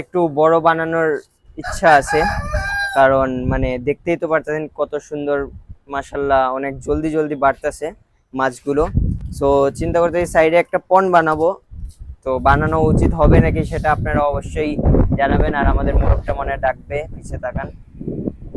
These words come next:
এমনি রাখো। So ভালো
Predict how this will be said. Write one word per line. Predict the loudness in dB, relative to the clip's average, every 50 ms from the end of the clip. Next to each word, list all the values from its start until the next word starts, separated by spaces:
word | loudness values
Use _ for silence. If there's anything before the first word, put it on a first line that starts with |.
| -2 0 0 0 0 0 2 2 2 2 0 -2 -8 -10 -12 -12 -14 -18 -20 -20 -16 -10 -8 -6 -6 -4 -4 -2 -2 -2 -2 -4 -6 -6 -6 -8 -10 -12 -14 -18 -20 -20 -20 -20 -20 -20 -20 -20 -20 _ -20 -20 -20 -20 -20 -20 -20 -20 -20 -20 -20 -20 -20 -20 -20 -20 -16
এমনি | -12 -8 -8 -6 -6 -6
রাখো। | -8 -10 -14 -18 -20 -20 -18 -8 -2 0 0 0 0 2 2 4 4 4 2 0 0 0 0 2 2 2 2 2 2 2 4 4 6 6 6 6 4 4 2 0 -2 -2 0 0 2 2 2 0 -2 -4 -8 -10 -10 -10 -12 -16 -20 -20 -20 -20 -20 -20 -20 -20 -20 -20 -20 -18 -20 -20 -20 -20 -20 -20 -20 -14 -14 -12 -12 -12 -16 -20 -20 -20 -20 -12 -10 -10 -10 -10 -12 -14 -14 -12 -12 -14 -14 -18 -20 -20 -20 -20 -14 -8
So | -4 -2 -2 0 -2 -2 -4 -6 -12 -20 -20 -20 -20 _ _ -20 -20 _ _ -8 0 2
ভালো | 4 4 4